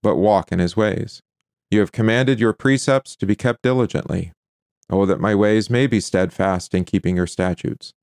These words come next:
Then I shall not be put to shame, having my eyes fixed on all your commandments. I will praise you with an upright heart when I learn your just and righteous decrees.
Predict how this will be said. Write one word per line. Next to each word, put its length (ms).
Then 140
I 80
shall 240
not 300
be 100
put 240
to 140
shame, 340
having 340
my 240
eyes 360
fixed 340
on 140
all 160
your 120
commandments. 680
I 80
will 120
praise 440
you 100
with 160
an 80
upright 380
heart 320
when 120
I 240
learn 500
your 180
just 460
and 220
righteous 420
decrees. 680